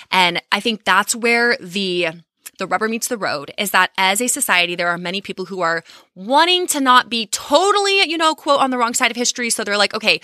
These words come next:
you know, you do you. If you're a man and you think you're a woman and you wanna transition, I support that.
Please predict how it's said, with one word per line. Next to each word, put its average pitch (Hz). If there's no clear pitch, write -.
you 185
know, 175
you 180
do 302
you. 226
If 185
you're 185
a 233
man 208
and 185
you 185
think 190
you're 202
a 196
woman 180
and 170
you 185
wanna 185
transition, 175
I 156
support -
that. 233